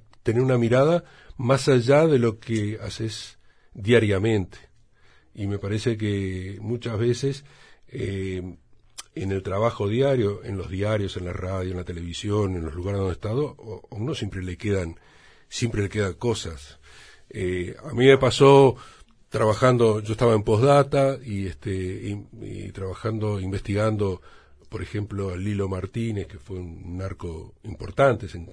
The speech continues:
en Carmelo, y bueno, me quedó una cantidad de información atrás que no la podía publicar por espacio, por toda una cantidad de cosas. Y dije, bueno, ok, la guardo y voy a empezar a investigarlo y, y hacer algo más,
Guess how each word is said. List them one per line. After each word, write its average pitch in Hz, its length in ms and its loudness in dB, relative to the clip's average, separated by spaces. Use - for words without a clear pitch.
en 92 120 -14
Carmelo, 113 560 2
y 123 100 -14
bueno, 120 200 0
me 95 100 -2
quedó 151 120 -4
una 107 100 -2
cantidad 101 340 -2
de 98 60 -2
información 92 760 -2
atrás 131 280 -4
que - 140 -8
no 107 140 0
la 120 120 0
podía 104 220 -2
publicar 104 340 -4
por - 180 -12
espacio, 107 580 4
por 98 120 -8
toda 156 140 4
una 147 80 8
cantidad 95 320 0
de 87 80 -6
cosas. 85 400 -10
Y 104 120 -12
dije, 110 200 -4
bueno, 120 320 0
ok, - 320 -12
la - 120 -12
guardo 127 500 6
y 110 100 -6
voy 101 120 -2
a 104 40 -2
empezar 110 380 -2
a 147 40 0
investigarlo 107 800 -2
y, 95 300 -8
y 92 200 -10
hacer 92 300 -6
algo 98 220 -2
más, 92 320 -4